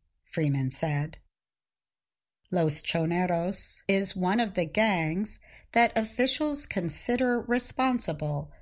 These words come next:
for the increase in violence.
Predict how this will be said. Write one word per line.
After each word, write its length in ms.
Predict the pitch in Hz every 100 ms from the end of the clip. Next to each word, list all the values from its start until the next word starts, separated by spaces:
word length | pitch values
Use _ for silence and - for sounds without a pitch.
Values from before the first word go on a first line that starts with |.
| -
for 180 | - 180
the 220 | 170 180
increase 640 | 214 214 202 165 160 - -
in 180 | 170 180
violence. 840 | 180 175 156 147 139 135 135 -